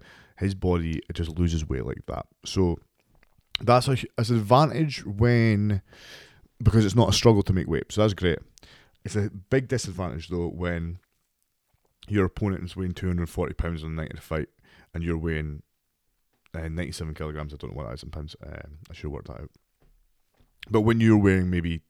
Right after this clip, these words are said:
ten to twelve K less than your opponent, that is a big disadvantage, especially in M M A. Maybe less so in boxing 'cause there's not that grappling aspect, but especially in M M A. And look, this is why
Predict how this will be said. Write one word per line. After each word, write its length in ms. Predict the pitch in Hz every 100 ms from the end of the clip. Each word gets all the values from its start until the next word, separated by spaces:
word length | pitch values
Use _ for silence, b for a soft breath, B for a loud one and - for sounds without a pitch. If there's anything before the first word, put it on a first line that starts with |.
| _
ten 220 | - 92
to 80 | 85
twelve 340 | - 87 85
K 140 | - 85
less 320 | 82 82 82
than 100 | 85
your 120 | 80
opponent, 360 | 76 - 85 78 B B B B _
that 280 | 90 92 92
is 80 | 90
a 60 |
big 340 | 80 - 85 80
disadvantage, 800 | 80 - 80 80 80 80 80 - B B B B B B _ _ _ _ _
especially 640 | 101 - - 98 95 107
in 80 | 95
M 200 | - 92
M 100 | 90
A. 160 | 98 107
Maybe 300 | 131 160 156
less 340 | 127 127 127
so 240 | - 135 117
in 100 | 92
boxing 480 | 95 98 87 104
'cause 100 | 92
there's 180 | 92 87
not 140 | 92 78
that 160 | 85
grappling 440 | - 90 92 - 95
aspect, 440 | 95 - 98 -
but 80 | 69
especially 480 | 71 - 92 - 92
in 80 |
M 220 | 69 82 80
M 20 |
A. 140 | 80 B B B
And 100 | -
look, 100 | 123
this 160 | 123 135
is 100 | 131
why 640 | 107 104 113 107 101 95